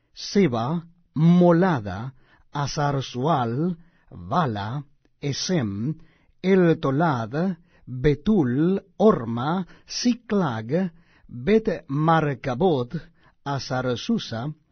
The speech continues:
Bet Lebaot y Saruén, trece ciudades con sus aldeas. Aín,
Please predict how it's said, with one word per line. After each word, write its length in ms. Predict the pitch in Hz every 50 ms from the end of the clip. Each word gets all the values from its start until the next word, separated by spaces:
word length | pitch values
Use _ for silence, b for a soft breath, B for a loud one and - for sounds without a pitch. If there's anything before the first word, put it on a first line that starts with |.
| _ _ _ _ _ _ _ _ _
Bet 480 | - 117 123 139 165 170 165 170 - -
Lebaot 760 | 131 139 139 135 139 127 131 127 127 175 202 214 208 - - - - - _ _ _ _ _ _ _ _ _
y 380 | - 175 180 180 180 185 - _ _ _ _ _ _
Saruén, 1700 | - - - - 196 185 185 190 196 214 - _ _ _ _ _ _ _ _ _ _ _ - - 160 175 170 160 143 110 82 73 67 - - - - _ _ _ _ _ _ _
trece 440 | - 196 240 240 240 - - 233 220
ciudades 800 | - - 175 165 143 139 120 110 107 107 117 139 147 - - _ _ _ _ _ - _
con 260 | - 190 202 202 196
sus 220 | 175 - 202 - -
aldeas. 640 | 180 170 147 123 95 64 - - - - - - _ - _ _ _ _ _ _ _ _ _ _ _ _ _ _ _ -
Aín, 600 | - 120 120 139 170 185 208 220 247 254 240 -